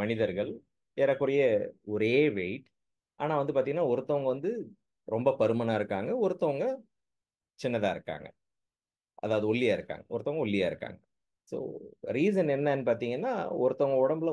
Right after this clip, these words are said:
முப்பத்தஞ்சு சதவீதம் கொழுப்பு இருக்கு. அதனால கொழுப்பு வந்து மாஸ் நல்லா பெருசா ஒபீஸா பண்ணி காமிக்குது.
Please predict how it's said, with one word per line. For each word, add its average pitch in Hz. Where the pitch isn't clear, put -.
முப்பத்தஞ்சு 127
சதவீதம் 113
கொழுப்பு 127
இருக்கு. -
அதனால 143
கொழுப்பு 165
வந்து 202
மாஸ் 113
நல்லா 110
பெருசா 104
ஒபீஸா 92
பண்ணி 78
காமிக்குது. -